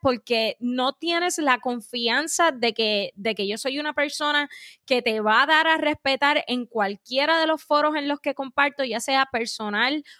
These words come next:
o a través de las redes sociales. Porque si es eso, entonces tenemos que hablar un poquito ahorita de cuán tóxico es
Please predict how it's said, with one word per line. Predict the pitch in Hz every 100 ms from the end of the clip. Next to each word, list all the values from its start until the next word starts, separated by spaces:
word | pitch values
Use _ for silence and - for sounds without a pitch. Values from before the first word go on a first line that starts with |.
| _
o | 247 233
a | 214
través | 220 196 196
de | 233 330
las | 349
redes | 330 320 330
sociales. | 330 - 269 156 - 185 _ _ _ _
Porque | 240 226
si | 220 226
es | 339 381 381
eso, | - 220 208 -
entonces | 214 214 214 - 320 285 220 208 - _
tenemos | - 208 220
que | - 320
hablar | 294 302 311
un | 302
poquito | 311 302 311 320 311
ahorita | 294 294 302 359 349 233 247 - - _
de | 185 226 214
cuán | 233 269 269
tóxico | 277 285 - 277 226 226 208 -
es | 240